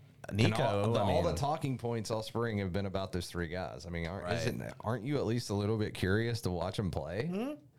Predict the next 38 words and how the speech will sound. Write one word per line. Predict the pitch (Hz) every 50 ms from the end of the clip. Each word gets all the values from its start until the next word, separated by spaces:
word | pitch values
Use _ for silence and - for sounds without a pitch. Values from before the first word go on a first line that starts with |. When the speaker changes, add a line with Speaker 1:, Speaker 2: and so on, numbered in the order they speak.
| - - - - -
Speaker 1:
I've | - - 208
never | 165 110 120 170 190 175 135
seen, | - - 120 107 101 98 -
I | -
mean, | 117 120 113 113
none | 123 160 196
of, | 220 160 98 -
the | 107 113
fan | - - 139 180 214
base | 160 123 120 104 -
has | 107 92
never | 104 98 104 104 120 117
seen | 101 - 123 117 110
Nico | 98 104 117 - - -
play. | 107 - - 92 76 - - 120
Speaker 2:
No. | 156 175 139 - - - - - - - - - - -
That's, | 98 117 135 - -
that's | - 113 120 113
Speaker 1:
I | 120
mean, | 123
Speaker 2:
exciting. | 131 131 131 131 - -
Speaker 1:
whether | 156 147
he's | 135 147 143 131 - -
first, | - - 127 127 131 - -
second, | 131 135 135 123 113 -
third, | - 123 131 135 120
or | 107
fourth | - - 127 131 143 151
string, | - - - 113 104 95 98 101 98 98
like, | 104 101 101 95
everyone's | 101 123 135 151 139 120 107 104 95
gonna | 107 110 107
wanna | 98 98 90 80
see | - - - 147 170
this | 135 95 - -
kid, | - 92 80 78 87 95
right? | 107 95 95 120 135 135 -
Speaker 2:
Sure. | - - - 117 143 123 92